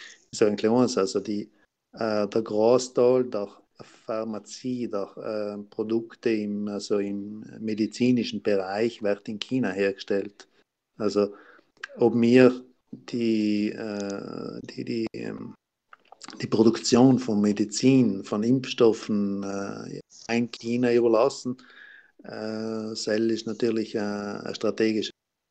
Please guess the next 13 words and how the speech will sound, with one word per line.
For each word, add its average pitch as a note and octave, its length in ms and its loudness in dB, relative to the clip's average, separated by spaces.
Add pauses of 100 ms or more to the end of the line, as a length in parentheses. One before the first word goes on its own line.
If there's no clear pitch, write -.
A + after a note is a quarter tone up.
(640)
Und A2 200 -4
ich G#2 60 0
glaub, A2 340 -2 (120)
<clears throat> - 120 -20
in A#2 720 4
der A2 280 -4
Zeit, A2 520 -10
äh, G#2 680 -8
findet A2+ 600 -2
sicher A2+ 380 -4
ein G2+ 160 0
Umdenken G#2+ 560 -2
statt. G2 280 -4